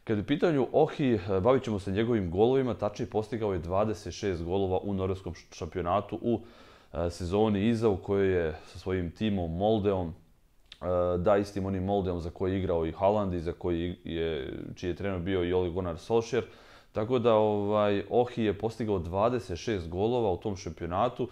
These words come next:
i sigurno da je jedan od najvažnijih igrača,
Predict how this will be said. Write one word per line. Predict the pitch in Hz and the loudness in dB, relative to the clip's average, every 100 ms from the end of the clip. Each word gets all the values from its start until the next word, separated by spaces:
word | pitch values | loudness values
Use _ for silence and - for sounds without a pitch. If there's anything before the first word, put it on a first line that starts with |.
| - - - - | -10 -20 -18 -8
i | 92 | -6
sigurno | 90 113 110 107 101 | -2 0 2 2 2
da | 87 95 | 0 0
je | 92 95 92 92 90 | 2 2 2 2 0
jedan | 85 92 95 98 | 0 0 0 -2
od | 92 82 | -2 -2
najvažnijih | 95 90 92 92 90 | -2 -2 -2 -2 -4
igrača, | 90 87 87 87 98 85 | -4 -2 -2 -2 0 -2